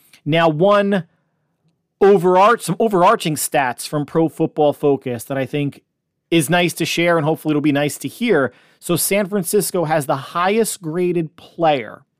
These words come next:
at four positions. At running back, Christian McCaffrey has an eighty-four point eight overall rating. At tackle,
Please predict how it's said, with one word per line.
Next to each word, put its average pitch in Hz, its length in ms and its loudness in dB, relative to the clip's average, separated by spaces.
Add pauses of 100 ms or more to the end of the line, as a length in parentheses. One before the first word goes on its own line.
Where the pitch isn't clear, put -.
(440)
at 143 200 -2
four 180 400 0
positions. - 800 -6 (1400)
At 143 160 2
running 185 300 2
back, 143 320 0
Christian 160 420 -4
McCaffrey 156 680 -4
has 123 200 -6
an 131 180 -8
eighty-four 147 520 -4
point 143 260 -4
eight 160 220 -2
overall 151 480 0
rating. 135 480 -4 (400)
At - 180 -4
tackle, 160 640 -2